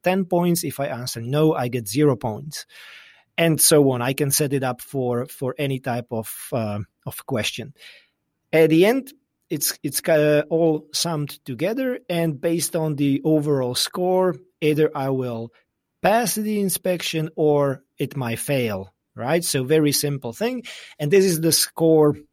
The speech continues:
fe-, scoring feature of, of Resco inspections, which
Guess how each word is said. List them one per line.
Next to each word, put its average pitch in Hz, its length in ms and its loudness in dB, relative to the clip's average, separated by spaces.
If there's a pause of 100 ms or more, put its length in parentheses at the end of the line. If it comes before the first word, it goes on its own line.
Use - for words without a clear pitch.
(160)
fe-, 151 300 -4
scoring 165 460 0
feature 147 500 -4
of, 131 260 -6
of 147 200 -10
Resco 135 440 -4
inspections, 202 560 -4
which 175 240 2